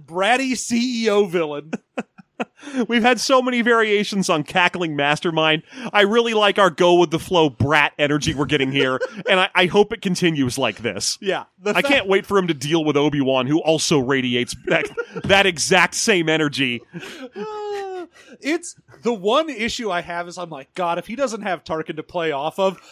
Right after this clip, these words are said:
Speaker 1: I'm really feeling like, oh, Sinar's no longer gonna be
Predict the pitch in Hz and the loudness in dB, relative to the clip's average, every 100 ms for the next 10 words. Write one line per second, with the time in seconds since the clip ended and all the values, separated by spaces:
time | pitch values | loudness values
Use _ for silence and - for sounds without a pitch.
0 | _ - 208 190 196 254 240 202 214 202 | _ -6 -4 -4 -4 -2 -2 -4 -4 -4
1 | 190 170 160 - 185 175 - 208 208 190 | -4 -6 -8 -4 0 0 0 -2 0 0
2 | 175 180 180 180 170 170 170 165 170 175 | -2 -2 0 0 -2 -6 -6 -6 -6 -6
3 | 160 | -8